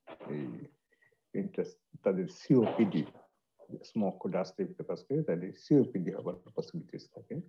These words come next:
এভাবে অকুপেশনাল হিস্ট্রির সাথে ডিজিজের কন্ডিশনস গুলো কি, প্রথমে কোন অকুপেশন এর থেকে না, অকুপেশন গুলোর নাম লিখতে হবে।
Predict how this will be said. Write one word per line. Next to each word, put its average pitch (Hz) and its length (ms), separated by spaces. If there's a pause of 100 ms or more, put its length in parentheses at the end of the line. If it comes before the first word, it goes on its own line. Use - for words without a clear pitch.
(580)
এভাবে 113 480 (640)
অকুপেশনাল 107 880 (360)
হিস্ট্রির 123 480
সাথে 127 480
ডিজিজের 98 500
কন্ডিশনস 90 520
গুলো 85 360
কি, 165 340
প্রথমে 113 440 (520)
কোন 156 400
অকুপেশন 131 800 (400)
এর 113 460 (1300)
থেকে 143 420 (580)
না, 117 180
অকুপেশন 120 560
গুলোর 127 200
নাম 113 340
লিখতে 135 240
হবে। 185 180